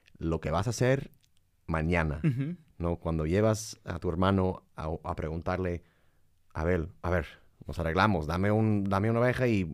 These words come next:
Speaker 1: abre-, ofrecemos la misma cosa, así que Dios también está más contento conmigo, o sea, te pago con, con grano", o lo llevas a, al campo con cuchillo escondido debajo de la túnica y ya, acabas con su vida.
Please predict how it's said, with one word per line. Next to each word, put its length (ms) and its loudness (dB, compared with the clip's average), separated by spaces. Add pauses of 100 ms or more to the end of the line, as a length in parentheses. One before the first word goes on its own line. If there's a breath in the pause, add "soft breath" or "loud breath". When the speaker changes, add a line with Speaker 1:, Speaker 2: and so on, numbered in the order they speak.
Speaker 1:
abre-, 300 -6
ofrecemos 320 -6
la 80 -2
misma 180 0
cosa, 240 0
así 140 -4
que 160 2
Dios 200 2
también 240 2
está 200 -2
más 400 -6
contento 400 0
conmigo, 340 2
o 40 -4
sea, 140 -2 (200)
te 100 -4
pago 300 2
con, 180 0
con 140 0
grano", 380 2 (580 soft breath)
o 280 -6
lo 120 -8
llevas 340 -4
a, 240 -4
al 160 -8
campo 400 -4 (560 loud breath)
con 160 -6
cuchillo 320 -2
escondido 420 -2
debajo 240 -4
de 60 -6
la 60 -6
túnica 440 -6 (600)
y 80 -12
ya, 240 -10 (220)
acabas 340 -6
con 100 -4
su 100 -8
vida. 320 -6